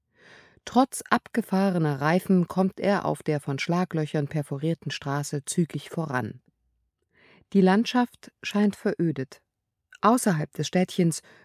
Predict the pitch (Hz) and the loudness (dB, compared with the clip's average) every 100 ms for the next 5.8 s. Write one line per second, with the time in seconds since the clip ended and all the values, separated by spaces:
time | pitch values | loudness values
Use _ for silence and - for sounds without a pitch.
0 | _ - 202 190 185 - 156 185 - 170 | _ 8 8 8 4 2 2 2 4 2
1 | 151 190 180 175 165 156 165 165 151 143 | 2 2 2 2 2 2 2 2 2 2
2 | 156 170 170 160 156 - 165 156 165 175 | 2 2 0 0 0 2 2 4 2 4
3 | 165 143 - - _ 147 139 143 143 147 | 2 0 -8 -20 _ -2 0 -2 0 2
4 | 165 175 170 170 156 - 147 143 - 147 | 0 -2 -2 -2 -4 -2 -4 -4 -4 -4
5 | 147 156 - - 151 127 117 139 | -4 -8 -10 -6 -4 -4 -8 -12